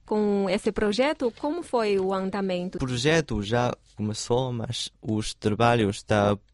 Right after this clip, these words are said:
Speaker 2: programação do meu aplicativo, processos são, são, são lentos, porque eu não tenho muito tempo para, ah, programar. Eu preciso de primeiro,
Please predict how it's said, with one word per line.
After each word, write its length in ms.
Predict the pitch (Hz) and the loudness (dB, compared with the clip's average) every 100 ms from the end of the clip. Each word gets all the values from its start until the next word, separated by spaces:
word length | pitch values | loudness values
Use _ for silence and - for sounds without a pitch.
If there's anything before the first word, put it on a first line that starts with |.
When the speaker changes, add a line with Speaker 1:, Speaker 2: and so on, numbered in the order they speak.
| _ | _
Speaker 2:
programação 1160 | - 110 - 107 104 98 98 - 113 120 123 117 - _ _ | -6 -4 -4 -2 -2 -2 -6 -2 0 0 -2 -6 -10 _ _
do 120 | 104 | -4
meu 460 | 98 98 104 104 - - | 0 0 0 0 -4 -6
aplicativo, 1000 | 110 - 104 98 90 110 110 113 117 120 - - | -8 -6 -4 -4 -4 -4 -6 -6 -10 -12 -16 -6
processos 760 | 120 - 143 143 - 139 - - | -4 0 2 2 0 -6 -6 -4
são, 460 | 113 107 107 98 | 0 0 0 -4
são, 240 | 95 110 92 | -4 -4 -2
são 200 | - 98 | -2 0
lentos, 480 | 113 120 110 101 - | 0 0 -4 -6 -8
porque 640 | - 110 101 110 101 98 101 - - _ - | -4 -4 0 2 2 2 -4 -12 -20 _ -6
eu 160 | 123 | -2
não 340 | 127 123 131 117 - - | 0 2 2 0 -6 0
tenho 500 | 131 131 135 123 120 | 2 4 2 0 0
muito 380 | 120 127 117 104 | 0 -2 -2 -2
tempo 440 | 127 131 120 104 - _ _ | 0 0 -2 -8 -10 _ _
para, 920 | - 104 107 101 95 82 92 92 101 | -4 0 2 2 2 0 0 -2 -4
ah, 40 | - | -4
programar. 840 | 104 104 104 101 98 110 104 101 95 _ _ _ | -4 -2 -2 0 0 0 0 -4 -10 _ _ _
Eu 180 | 120 127 | -6 -6
preciso 680 | 120 113 - 127 127 117 110 | -4 -6 -2 -2 -2 -2 -2
de 420 | 107 101 101 98 | 0 0 0 -2
primeiro, 720 | - 101 104 117 120 117 117 | -2 -2 0 0 0 -4 -8